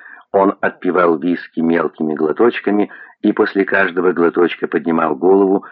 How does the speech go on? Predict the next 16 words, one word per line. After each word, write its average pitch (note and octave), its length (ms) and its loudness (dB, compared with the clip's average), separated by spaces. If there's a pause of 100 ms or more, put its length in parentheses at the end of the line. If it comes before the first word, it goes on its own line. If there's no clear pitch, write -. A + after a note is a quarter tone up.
(220)
как F2+ 240 -2
поднимает F2+ 560 -2
голову F2+ 440 2
цыпленок, F2+ 760 0
когда D#2 340 -4
пьет. D#2+ 380 -4 (800)
Рафинат D3+ 520 2
не B2 220 4
был D2+ 200 0
пьяницей. B1+ 840 -6 (560)
По E2 60 -4
его B2+ 240 4
словам, C3 540 0 (100)
он A2+ 240 2
боялся, A2+ 520 2
что G2+ 460 0